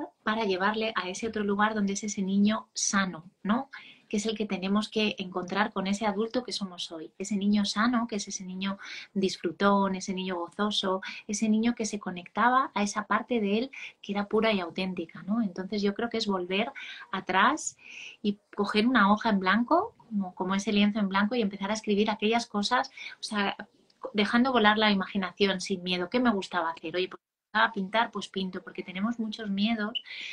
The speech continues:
muchas limitaciones, y eso a veces nos impide desarrollar todo nuestro potencial. ¿Quién nos impide, eh, pintar de una manera?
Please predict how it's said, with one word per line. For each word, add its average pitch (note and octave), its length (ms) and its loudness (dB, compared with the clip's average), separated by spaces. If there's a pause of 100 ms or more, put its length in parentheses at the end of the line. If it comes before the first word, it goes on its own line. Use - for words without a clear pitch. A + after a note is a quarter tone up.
(280)
muchas A3 320 -2
limitaciones, G#3 880 2
y G3+ 80 2
eso G3+ 160 -4
a A3 40 2
veces G#3+ 220 -2
nos G#3+ 200 0
impide G#3 540 0 (480)
desarrollar G3 600 -2
todo C4+ 180 0
nuestro G3 280 0
potencial. G3 520 -4
¿Quién A3 160 2
nos D4+ 160 -2
impide, G3+ 560 4 (380)
eh, G3+ 480 6
pintar G3 640 4
de G3+ 100 4
una G3 140 4
manera? F3 280 0